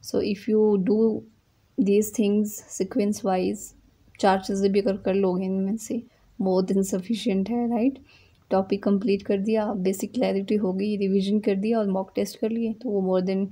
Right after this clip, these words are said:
sufficient है। आपका जो एंट्रेंस है वो क्लियर हो जाएगा। बाकी आपकी जो भी क्वेरीज होंगी, write in, uh, the comment section, I will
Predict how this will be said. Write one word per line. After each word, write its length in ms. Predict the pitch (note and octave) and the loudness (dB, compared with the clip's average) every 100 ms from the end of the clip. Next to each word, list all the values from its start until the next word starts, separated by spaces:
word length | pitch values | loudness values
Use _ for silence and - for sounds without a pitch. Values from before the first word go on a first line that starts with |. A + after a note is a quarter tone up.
| - - - - | -10 -20 -10 -6
sufficient 520 | F#3 G3 - G#3 G3+ | -2 -2 0 -2 -2
है। 340 | G#3+ C4+ - _ - _ _ _ _ _ C4 | -2 -4 -6 _ -20 _ _ _ _ _ -2
आपका 540 | F#3+ F#3+ - - G3+ | -2 -2 -8 0 0
जो 160 | G3 G3 | 2 0
एंट्रेंस 500 | F#3+ F#3+ F#3+ F#3+ G#3+ | 0 0 -2 -2 -2
है 60 | |
वो 120 | G3 | -2
क्लियर 320 | F#3 G3+ F#3 G#3+ | -2 0 0 0
हो 120 | A3 | 0
जाएगा। 420 | G#3 G3 A3+ F4+ - | 0 0 -2 -4 -2
बाकी 280 | A3+ G3 G#3 | -4 0 0
आपकी 260 | G3 - | 0 -2
जो 200 | G3 G3+ | 0 2
भी 100 | G3 | 2
क्वेरीज 500 | A3 G#3+ F#3 F#3+ A3 A3 | 0 2 4 4 0 0
होंगी, 300 | F#3+ F#3+ C#4 - _ _ _ _ _ _ - | 0 0 -2 -4 _ _ _ _ _ _ 0
write 640 | F#3+ G#3 G3+ - - A3+ | 2 2 -2 -14 -6 0
in, 180 | F#3+ F#3 | 2 0
uh, 400 | F#3 F#3 F3 F3 | -2 0 0 0
the 180 | G3 G3 F#3 | -2 -2 0
comment 260 | A3 F#3+ F#3+ F#3 | 0 0 -2 -4
section, 340 | F#3 - C4 - - - _ | -6 -2 -2 -2 -8 -20 _
I 100 | G3 F#3 | -2 2
will 380 | G3 F#3+ F#3 | 4 6 4